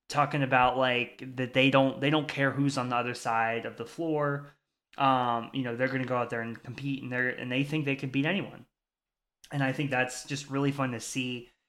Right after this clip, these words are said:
in a team that's a little bit younger. Um, obviously, you have the whole, like, light the beam thing that's, uh, a big, like, fan trend. I, I think in Sacramento, there's some sort of, like, beam. I don't know.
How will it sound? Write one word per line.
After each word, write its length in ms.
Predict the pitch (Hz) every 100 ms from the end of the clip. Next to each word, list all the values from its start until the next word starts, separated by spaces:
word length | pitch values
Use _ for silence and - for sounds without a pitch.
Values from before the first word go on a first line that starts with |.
| -
in 120 | 135
a 40 | 131
team 280 | 156 151
that's 160 | 139 143
a 40 |
little 180 | 160 190
bit 180 | 156 135
younger. 640 | 127 143 135 135 131 127 _ _ _
Um, 260 | 127 123 123
obviously, 540 | 131 143 143 143 151 135
you 160 | 123
have 260 | - 147 143
the 80 | 131
whole, 220 | 147 135
like, 300 | 127 113 123
light 260 | 135 143
the 80 | 139
beam 300 | 127 139 139
thing 360 | 143 135 131 131
that's, 460 | 120 - - - _ _ -
uh, 280 | 127 120 123
a 20 |
big, 220 | 139 139
like, 180 | 127 117
fan 460 | - 131 123 123 120
trend. 540 | - 131 123 123 117
I, 240 | 113 113 120
I 60 |
think 180 | 147 143
in 80 | -
Sacramento, 500 | 139 127 123 117 113
there's 180 | 113 -
some 140 | 123
sort 280 | - 123 117
of, 80 | 110
like, 300 | 107 107 - _ _ _ - 113
beam. 560 | 127 131 127 123 117 104
I 140 | 120
don't 160 | 104 101
know. 260 | - -